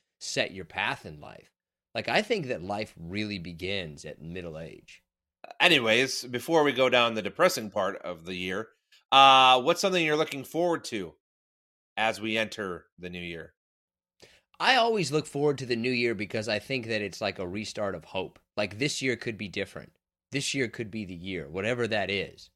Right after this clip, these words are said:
Speaker 1: I'm not looking forward to anything specifically in that year, but just the idea of, like, it's a new start.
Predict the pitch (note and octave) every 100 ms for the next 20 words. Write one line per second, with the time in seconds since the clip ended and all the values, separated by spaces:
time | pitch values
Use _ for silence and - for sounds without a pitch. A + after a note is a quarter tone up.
0 | _ _ - D3 D#3 B2+ C3 A2+ A#2 A#2
1 | G2 G2+ G#2 G2 F2+ - - A2+ F#2+ F2+
2 | - A2+ C3+ F#2 C2+ D#2 C3 G2+ D2+ D2
3 | F#2+ - F#2+ G2 E2+ F#2+ F2 F#2 E2+ D#2+
4 | - - _ A#2 - G#2+ B2 C3+ - B2+
5 | G#2+ -